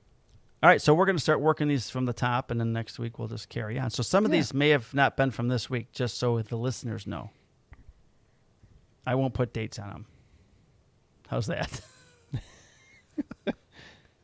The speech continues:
Speaker 1: All right. Illinois cop finds a disoriented elderly couple driving nine hundred miles from home. Nine hundred.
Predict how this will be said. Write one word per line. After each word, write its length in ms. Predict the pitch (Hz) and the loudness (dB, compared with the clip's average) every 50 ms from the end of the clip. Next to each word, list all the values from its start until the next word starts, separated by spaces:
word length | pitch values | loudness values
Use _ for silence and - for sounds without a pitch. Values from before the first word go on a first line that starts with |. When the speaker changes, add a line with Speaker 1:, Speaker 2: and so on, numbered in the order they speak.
| _ _ - - - - - - - _ _ _ _ _ _ _ _ _ _ _ _ _ _ _ _ _ _ _ _ - | _ _ -20 -20 -20 -20 -20 -20 -20 _ _ _ _ _ _ _ _ _ _ _ _ _ _ _ _ _ _ _ _ 4
Speaker 1:
All 120 | 139 139 131 | 6 6 6
right. 220 | 117 107 107 - _ _ _ _ _ _ - | 6 4 0 -4 _ _ _ _ _ _ 2
Illinois 440 | - 151 185 196 190 175 165 156 143 | 4 6 6 6 6 6 6 4 4
cop 480 | - - 139 127 123 131 - - - - | 4 4 4 6 6 4 2 -2 -18 -16
finds 520 | - - - 127 123 127 131 131 120 - - | -6 -2 0 2 2 2 2 0 -2 -4 -4
a 120 | 127 123 | -4 -2
disoriented 840 | 117 120 107 - - 147 170 175 143 123 113 - - 120 117 - - - | -2 -2 -2 -2 0 -2 -2 0 -2 -2 -4 -2 -2 -4 -4 -4 -8 -2
elderly 380 | - 127 151 143 135 123 120 113 | 0 0 2 2 2 0 0 -2
couple 320 | - - 113 110 113 117 | -2 -2 -2 0 0 -2
driving 460 | 110 110 123 123 120 120 117 110 110 | 2 2 4 4 4 2 2 2 2
nine 320 | 117 120 123 131 143 151 160 | 2 4 4 4 4 4 2
hundred 380 | 123 123 143 147 139 143 123 | 2 2 2 2 2 2 2
miles 320 | 120 123 120 120 120 120 110 | 2 0 2 2 2 2 0
from 140 | - 117 98 | 0 -2 -2
home. 260 | 110 107 90 78 98 _ _ _ _ _ _ _ _ _ _ _ _ _ _ _ _ _ _ _ _ _ _ _ _ - | -2 -2 -4 -6 -10 _ _ _ _ _ _ _ _ _ _ _ _ _ _ _ _ _ _ _ _ _ _ _ _ 0
Nine 180 | 170 185 180 | 2 4 4
hundred. 300 | 170 180 170 135 113 101 | 4 4 4 2 0 -2